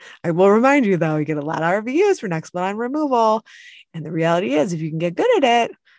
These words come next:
you know, boom, you can pop 'em out in, like, no time at all. Okay? Right? When you get good at 'em, you got some good techniques, man, you can pop those things out and they're so fun. Right? Like,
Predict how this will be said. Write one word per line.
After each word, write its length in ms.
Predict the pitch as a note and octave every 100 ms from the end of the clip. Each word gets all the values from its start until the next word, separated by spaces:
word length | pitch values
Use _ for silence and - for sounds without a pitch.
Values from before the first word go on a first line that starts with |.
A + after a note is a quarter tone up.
| _ -
you 80 |
know, 100 | E3+
boom, 280 | D#3 F3 E3
you 80 | -
can 160 | D3 D3
pop 260 | D3+ -
'em 100 | D3
out 300 | D#3 C#3+ -
in, 460 | - D3 - C#3 D3+ -
like, 200 | D#3 E3+
no 240 | E3 D#3+
time 360 | D#3 D3+ D3 -
at 220 | - C#3 _ -
all. 600 | F3 F#3+ F#3 D#3+ C3+ C#3 - _ _ _ -
Okay? 420 | D#3 D#3 D3+ F3+ - _ _ _ _ _ _ _ _ _ _
Right? 320 | - C#3 D#3 -
When 140 | E3+ D#3+
you 160 | D#3+
get 160 | D#3+ D#3+
good 160 | F3
at 80 | F3+
'em, 160 | E3+ D#3+
you 80 | D3
got 160 | C3+
some 100 | D#3+
good 180 | D#3+ D#3+
techniques, 800 | - F3+ A#3+ A#3 G3+ E3+ - - _ _ _ _ -
man, 240 | D#3+ D#3+
you 80 | -
can 140 | D3
pop 180 | - -
those 160 | - -
things 240 | D#3 E3
out 180 | - -
and 80 | D3+
they're 100 | D3+
so 360 | - - -
fun. 420 | - - - E3 - _ _ _ _ _ -
Right? 320 | C#3 D#3 - _ -
Like, 220 | F#3